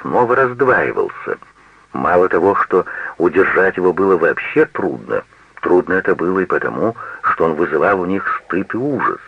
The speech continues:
«Подойдите же ко мне», — сказал Иосиф, подходя к ним.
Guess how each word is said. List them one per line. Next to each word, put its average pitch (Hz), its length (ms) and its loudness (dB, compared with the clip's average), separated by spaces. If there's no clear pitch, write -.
«Подойдите 90 580 -2
же - 140 -2
ко 123 140 0
мне», — 65 360 -4
сказал 71 340 0
Иосиф, 85 340 0
подходя 76 420 -2
к - 120 -10
ним. 55 240 -8